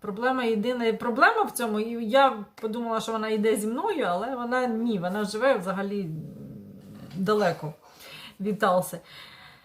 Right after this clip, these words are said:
Я просто думала, що вона піде зі мною, але <laughs> ні-ні, каже, це, це для тебе. <laughs> Коротше, в мене один квіток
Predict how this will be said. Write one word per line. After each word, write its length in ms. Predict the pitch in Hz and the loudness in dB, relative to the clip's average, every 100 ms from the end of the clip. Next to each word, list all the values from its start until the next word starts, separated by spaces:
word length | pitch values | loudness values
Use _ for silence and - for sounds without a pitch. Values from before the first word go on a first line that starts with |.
| _ _ - | _ _ -8
Я 300 | 220 226 359 | -2 2 4
просто 280 | 392 - | 4 4
думала, 240 | 320 269 269 | 4 4 4
що 160 | 269 | 4
вона 180 | 302 285 | 0 0
піде 280 | 196 240 233 | -2 -2 -2
зі 100 | 226 | 0
мною, 220 | 277 330 | 0 2
але 520 | 277 208 220 247 240 226 - 254 277 | 2 2 2 2 2 0 -2 0 -2
<laughs> 320 | - - - | -4 -16 -4
ні-ні, 360 | 262 302 381 | 2 2 2
каже, 320 | 311 285 247 240 | 0 0 0 0
це, 260 | 262 254 | 2 0
це 200 | - 247 | 0 -4
для 160 | 220 262 | 0 0
тебе. 480 | 262 349 392 233 202 226 - 339 415 - 480 | 0 0 2 0 -2 -2 0 6 6 4 2
<laughs> 680 | 427 - - _ _ _ _ | 2 0 -18 _ _ _ _
Коротше, 340 | - 185 - - _ _ - - - - | -16 -14 -14 -20 _ _ -20 -20 -20 -4
в 20 | |
мене 240 | 226 330 311 | 2 6 6
один 280 | 226 254 | 4 0
квіток 420 | - 226 311 392 | -2 -4 -2 -2